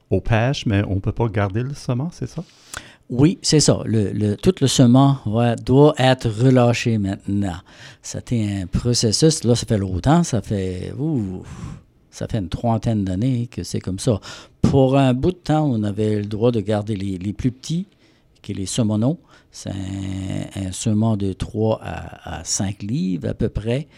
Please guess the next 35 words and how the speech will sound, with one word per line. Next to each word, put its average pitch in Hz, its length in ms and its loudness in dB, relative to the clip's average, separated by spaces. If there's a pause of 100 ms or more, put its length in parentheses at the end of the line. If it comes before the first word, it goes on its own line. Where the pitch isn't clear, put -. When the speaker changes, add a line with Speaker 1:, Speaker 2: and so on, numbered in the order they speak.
(500)
Speaker 2:
Euh, 101 600 -6 (100)
et 104 260 -8
on 104 180 -8
devait 107 320 -2
relâcher 101 480 -4
les 101 180 -2
gros. 101 380 -6
Mais 95 180 -6
là, 113 420 -2
ça - 380 -14
fait 95 480 -6
déjà 101 460 -2
pas 110 180 -2
mal 98 220 -2
d'années 95 320 -6
là, 92 160 -6
que, - 140 -10
euh, - 960 -14 (160)
on 101 140 -6
doit 101 200 -8
tout 113 200 -4
relâcher. 95 640 -6 (640)
Et 147 200 2
vraiment, 175 640 4
euh, 107 420 -8 (600)
ça - 200 -4
n'a 123 40 0
pas 190 180 6
fait - 520 -4
tellement 120 420 2
de 104 80 -6
différence 110 960 -6
pour 113 200 -8
la 101 140 -6
pêche. 143 680 -8